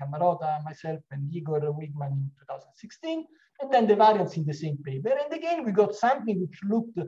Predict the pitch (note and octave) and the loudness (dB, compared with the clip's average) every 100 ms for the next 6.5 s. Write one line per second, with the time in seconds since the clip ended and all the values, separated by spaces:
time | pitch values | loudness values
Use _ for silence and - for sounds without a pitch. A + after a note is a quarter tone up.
0 | - _ - G#3 G3 D#3+ - D4+ C4+ G3 | -8 _ -2 0 0 -4 -6 -8 -2 4
1 | D#3+ - - D3+ E3+ D3+ - D3 D3 C#3+ | 4 2 -6 -2 0 0 -4 -8 -4 -4
2 | C3+ C#3 C#3 B2+ B2 D3 C4 C4 F#3+ F3+ | -4 -8 -10 -8 -6 -2 0 -2 -4 -6
3 | - C#3+ - D3 _ _ _ - G#3 G3 | -6 -12 -10 -12 _ _ _ 2 2 2
4 | E3 D#3 D3 F3 E3 - C#3+ C#3 C#3 - | -2 -2 -4 -2 -2 -2 -4 -2 -4 -6
5 | D3+ C#4 E4+ E4+ A3+ G#3+ G3 - E3+ D3+ | -8 -4 -2 -2 -2 0 0 2 -2 2
6 | F#3+ F3+ E3+ D#3 C#3+ | 6 6 6 0 -2